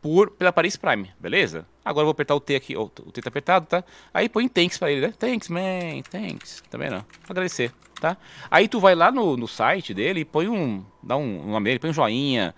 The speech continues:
né? Um agradecimento lá, beleza?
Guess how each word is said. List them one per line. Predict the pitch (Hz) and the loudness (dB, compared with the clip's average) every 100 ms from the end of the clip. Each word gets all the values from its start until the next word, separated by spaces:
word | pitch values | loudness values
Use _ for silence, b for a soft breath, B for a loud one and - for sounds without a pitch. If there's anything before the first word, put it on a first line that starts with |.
| B B | B B
né? | 101 113 | -4 -4
Um | 107 | -2
agradecimento | 90 67 107 107 110 127 104 104 104 | -6 -6 -6 -6 -8 -8 -8 -8 -6
lá, | 78 78 _ _ | -8 -10 _ _
beleza? | 85 185 151 87 | -4 -2 -2 -4